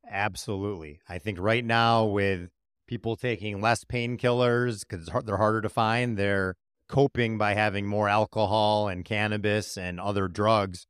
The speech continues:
And with remote work and not being, you know, observed every day, there's definitely a, an abuse of drugs going on.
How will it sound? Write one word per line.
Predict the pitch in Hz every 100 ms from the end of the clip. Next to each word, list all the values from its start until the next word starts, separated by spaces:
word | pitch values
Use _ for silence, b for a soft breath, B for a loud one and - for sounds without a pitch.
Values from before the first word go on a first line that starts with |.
| _ _ -
And | 98 98
with | 101 90
remote | 104 120 113
work | 110 127 123 -
and | 101
not | 98 92
being, | 104 101 98 104 _ _ _
you | - 92
know, | 87 90 - _ _ _ -
observed | 98 92 127 147 117
every | 95 95
day, | 92 87 87 95 _ _ -
there's | 92 82
definitely | 107 107 104 95 95 98
a, | 90 -
an | 98
abuse | 90 90 104 117 -
of | 90 92 87
drugs | 101 95 90
going | 95 87 85
on. | 107 104 69 78